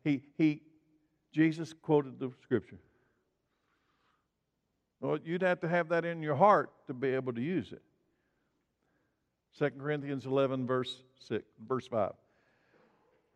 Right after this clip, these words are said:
But I don't consider myself inferior to any of the, in any way to these super apostles who teach such things. I may be unskilled as a speaker, but I'm not lacking in knowledge.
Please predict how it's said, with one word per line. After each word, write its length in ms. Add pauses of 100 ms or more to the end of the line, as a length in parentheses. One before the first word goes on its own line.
(480)
But 100
I 120
don't 220
consider 440
myself 500
inferior 680
to 120
any 280
of 120
the, 120
in 260
any 220
way 260
to 140
these 180
super 460
apostles 580 (320)
who 100
teach 380
such 260
things. 400 (1500)
I 100
may 200
be 180
unskilled 580
as 180
a 60
speaker, 440
but 140
I'm 180
not 180
lacking 360
in 140
knowledge. 520